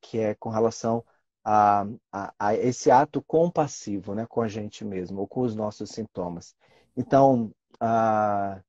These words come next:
principalmente, Dani, é, é trazer esse sintoma, ou, ou esse sintoma físico, né, pro crescimento. Ou seja, ah, como eu costumo dizer, né, as pessoas, elas se desenvolvem, elas nascem,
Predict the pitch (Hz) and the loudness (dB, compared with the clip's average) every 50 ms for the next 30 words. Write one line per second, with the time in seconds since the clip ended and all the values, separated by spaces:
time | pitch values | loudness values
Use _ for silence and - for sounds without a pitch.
0 | _ _ _ _ _ _ - _ _ _ _ _ _ - 185 247 277 254 - - | _ _ _ _ _ _ -20 _ _ _ _ _ _ 6 6 6 6 6 4 0
1 | 180 - _ _ _ _ _ _ - 123 117 113 120 131 160 170 156 139 123 - | -2 -2 _ _ _ _ _ _ 2 2 4 4 2 2 2 0 0 -2 -4 -4
2 | - 113 98 101 104 101 98 95 92 95 - _ _ _ - - _ _ _ _ | -8 -10 -6 -6 -6 -6 -6 -8 -12 -14 -16 _ _ _ -20 -20 _ _ _ _
3 | _ - 107 107 107 - _ _ _ _ _ _ - 117 117 - _ - 151 156 | _ 0 0 0 0 -2 _ _ _ _ _ _ 2 2 2 2 _ 8 10 10
4 | 139 131 110 107 117 147 175 196 208 196 180 151 - - 156 139 - - 131 120 | 10 10 6 4 4 6 6 8 6 6 4 2 0 -2 -4 -4 -2 -2 -2 -2
5 | 117 - 147 139 147 147 139 120 113 104 101 98 92 - 113 113 113 117 113 113 | 0 2 4 6 6 6 6 6 4 2 0 -4 -4 2 4 6 6 6 6 4
6 | 113 - 104 113 113 117 113 - - 117 - - 135 117 113 - - 156 170 165 | 2 2 4 4 4 4 2 -2 -8 -10 -6 -4 -4 -4 0 4 6 6 6 6
7 | 135 117 - - - 139 143 143 131 104 95 101 - _ - 98 98 95 95 104 | 4 0 -2 -6 -4 0 2 2 2 0 -4 -8 -12 _ -10 -8 -6 -4 -2 0
8 | 113 123 139 147 _ _ _ _ _ _ _ _ _ _ 135 123 131 - - 165 | 0 0 -2 -4 _ _ _ _ _ _ _ _ _ _ 0 0 0 2 2 4
9 | 156 165 156 - - 190 175 143 117 107 101 98 95 - _ 104 98 - _ _ | 4 4 2 0 -2 -2 0 2 0 0 0 -2 -6 -8 _ -20 -20 -20 _ _
10 | _ _ _ _ _ - 117 - - 123 104 92 101 92 - _ _ _ - - | _ _ _ _ _ -6 -6 0 2 2 2 2 0 -6 -8 _ _ _ -20 -20
11 | _ _ _ 117 113 - - 156 165 170 165 - 156 147 - - 143 135 131 120 | _ _ _ -6 -6 2 4 6 6 6 6 4 2 -2 0 -2 -2 0 0 0
12 | 113 123 117 107 120 139 147 143 127 117 117 120 131 139 101 117 - - - 147 | 0 -2 -2 0 2 4 4 6 4 4 2 2 2 0 0 -2 -4 -2 -2 -2
13 | - - - 160 160 156 143 127 117 - - _ _ _ _ _ _ - 127 135 | -2 2 6 10 10 10 10 10 6 2 -6 _ _ _ _ _ _ 2 2 2
14 | 127 - 147 139 127 139 143 143 180 180 135 117 107 104 101 101 107 107 117 120 | 2 0 -2 0 0 0 0 2 0 2 6 6 6 6 6 4 2 4 4 2
15 | 117 104 104 104 110 107 104 104 110 123 135 143 - - - 156 156 165 | 2 2 0 -2 -2 0 2 2 4 4 2 2 -2 -4 -6 -6 -6 -6